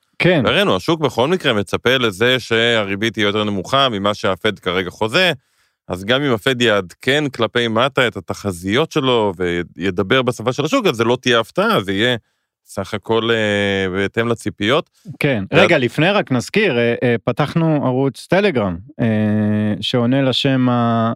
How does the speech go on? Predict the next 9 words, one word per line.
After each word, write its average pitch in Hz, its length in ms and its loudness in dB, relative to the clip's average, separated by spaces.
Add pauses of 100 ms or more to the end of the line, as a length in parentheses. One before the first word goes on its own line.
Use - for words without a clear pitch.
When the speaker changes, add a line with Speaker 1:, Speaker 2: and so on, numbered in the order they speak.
(140)
Speaker 1:
המקורי 117 1120 0
ומפתיע, 139 680 2 (420)
מנועי 110 320 2
הכסף. 147 600 0 (200)
Speaker 2:
בטלגרם? 101 640 0
Speaker 1:
בטלגרם, 151 800 2 (280)
<laughs> 139 220 -2
כן. 135 260 2 (720)
אה, 143 1080 2